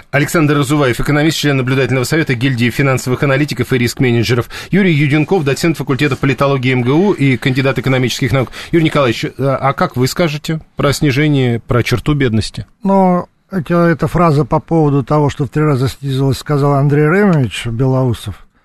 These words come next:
Speaker 2: Ну, с Андреем можно как бы... Он мой однокурсник, поэтому я так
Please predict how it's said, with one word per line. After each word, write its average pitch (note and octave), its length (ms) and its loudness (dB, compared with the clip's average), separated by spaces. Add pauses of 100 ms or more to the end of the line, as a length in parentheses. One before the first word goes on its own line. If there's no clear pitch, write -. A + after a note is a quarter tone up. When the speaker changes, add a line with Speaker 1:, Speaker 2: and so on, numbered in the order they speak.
(440)
Speaker 2:
Ну, E3 120 0
с - 100 -6
Андреем D#3 400 2
можно B2+ 360 0
как A2 200 -12
бы... B2 120 -2
Он D#3+ 80 4
мой D#3+ 200 4
однокурсник, D#3+ 600 -2
поэтому C#3 380 -4
я B2+ 100 0
так - 160 -14